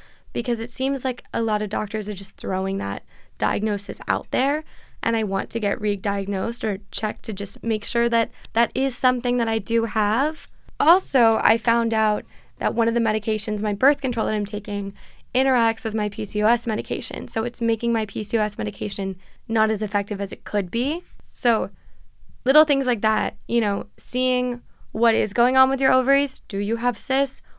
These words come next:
What can you do with those? Are you going to get on medication? If you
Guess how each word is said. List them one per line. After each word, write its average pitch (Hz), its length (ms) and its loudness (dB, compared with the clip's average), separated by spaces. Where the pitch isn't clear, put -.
What 226 220 0
can 226 140 0
you 214 120 0
do 208 180 -2
with 208 160 -2
those? 277 460 0
Are 220 180 4
you 226 120 2
going 226 220 2
to 233 100 -4
get 220 100 2
on 214 120 2
medication? 247 720 2
If 214 160 0
you 214 160 -2